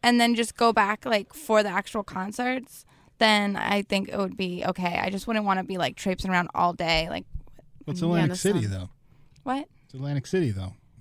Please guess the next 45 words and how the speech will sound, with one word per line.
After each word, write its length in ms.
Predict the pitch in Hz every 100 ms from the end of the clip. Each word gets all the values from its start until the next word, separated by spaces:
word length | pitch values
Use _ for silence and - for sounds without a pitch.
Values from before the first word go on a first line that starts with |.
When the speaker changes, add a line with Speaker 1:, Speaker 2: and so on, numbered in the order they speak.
| -
Speaker 2:
That's 100 | -
Speaker 1:
What 60 | 262
do 60 |
you 60 | 269
Speaker 2:
awesome. 220 | 269 -
Speaker 1:
mean? 80 | - _
Yeah. 300 | 294 359 226 190 _ 269
Yeah, 220 | 294 247
it's 140 | -
cool. 240 | - 302 208
So 140 | -
then 120 | 240 254
you 60 |
Speaker 2:
Mm. 40 | 262
Speaker 1:
could 80 | 247
go 120 | 254
out 160 | 247
and 100 | 240
do 120 | 233 226
other 200 | 220 233
fun 160 | 202
things. 220 | 190 175 214
Speaker 3:
Yeah, 160 | 214
you 160 | 190 185
can 160 | 190 185
gamble. 300 | 190 190 214
Like, 220 | 220 -
there's 260 | 294 330
a 60 | 330
casino 420 | - 269 277 269
on 160 | 240 208 -
every 300 | 220 220 269
corner. 600 | - 202 180 165 165 175 - - - -
And, 400 | 247 240 226 220 -
um, 400 | 208 196 190 - -
so 220 | - 226
we 240 | 214 254
walked 280 | 247 233 247
into 180 | 254 247
the 100 | 214
casinos 440 | 214 - 285 262
on 120 | 214
the 60 | 196
way 260 | 196 202 208
in, 360 | 262 214 208